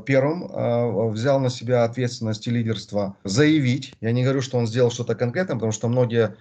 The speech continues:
спрашивают, когда уже французские войска будут в Украине. Макрон, в принципе, не говорил о введении войск.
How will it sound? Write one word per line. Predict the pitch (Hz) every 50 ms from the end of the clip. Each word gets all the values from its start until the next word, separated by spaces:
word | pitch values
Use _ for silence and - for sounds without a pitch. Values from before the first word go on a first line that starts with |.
| _ _ _
спрашивают, | _ - 127 123 - - -
когда | 113 120 151 160
уже | 151 131 127 117
французские | - 127 123 123 139 135 - - 123 117
войска | 120 117 117 - 117 113
будут | 113 113 104 117
в |
Украине. | 120 117 139 156 180 190 170 131 - - -
Макрон, | 131 131 131 - 190 202 190 190
в | 190
принципе, | 185 190 202 196 196 - - 147
не | 143 143 131
говорил | 131 143 147 156 185 196 185 151 - -
о | 135 147 147 143 - -
введении | 113 110 113 139 143 127 139 151 151 143 139 139 139
войск. | 139 135 156 170 151 117 - - - -